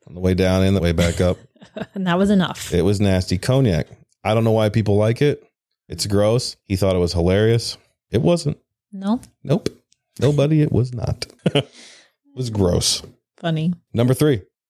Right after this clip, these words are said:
Speaker 2: Jaeger bombs.
Speaker 1: Jesus.
Speaker 2: Okay. Okay. Listen, only because of that one night. I cannot have, I, don't give me any bombs. Don't give me cherry bombs. Don't give me Jaeger bombs. Don't give me any <laughs> bombs.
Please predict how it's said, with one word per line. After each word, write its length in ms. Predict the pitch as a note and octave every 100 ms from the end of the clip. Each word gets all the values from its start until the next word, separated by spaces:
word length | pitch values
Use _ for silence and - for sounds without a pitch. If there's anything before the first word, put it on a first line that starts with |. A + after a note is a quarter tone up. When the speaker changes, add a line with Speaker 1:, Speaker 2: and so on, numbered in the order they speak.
| _
Speaker 2:
Jaeger 540 | - E3+ D#3+ F3+ F3 F3+
bombs. 840 | D#3+ D#3+ D#3 D3 D3+ E3 - - -
Speaker 1:
Jesus. 720 | D#4+ D#4 D3 B2+ F#2+ - - - - - E4+
Speaker 2:
Okay. 400 | F4+ G#4 F#4+ B3+ - -
Okay. 280 | B3+ B3+ A#3+ G#3+
Listen, 520 | G#3+ - A#3 G3+ A3 _ _ _ _ -
only 340 | B3 D#4 F4
because 260 | D#4+ D#4 C#4
of 80 |
that 200 | B3+ A3+
one 320 | F#3+ G#3+ A3+ G#3
night. 420 | G3 F3+ E3 -
I 140 | F#3+ A#3
cannot 340 | - A#3 G3+
have, 220 | F#3 E3 - _
I, 100 | G3
don't 300 | F#3 F3+ A3
give 100 | A3+
me 80 | A3
any 100 | F#3+
bombs. 380 | F3 F3 D#3 D#3
Don't 140 | F3+
give 100 | E3+
me 60 | E3
cherry 260 | - G#3
bombs. 480 | A3+ A3 A3 A3 A3 - _
Don't 120 | G3
give 100 | F#3
me 100 | E3
Jaeger 300 | D#3+ G3+ A3+
bombs. 560 | G#3+ G#3+ G#3+ G#3 G#3 G#3 - _
Don't 120 | F#3+
give 80 | G3+
me 120 | F#3
any 180 | - G#3+
<laughs> 0 |
bombs. 260 | F#3+ -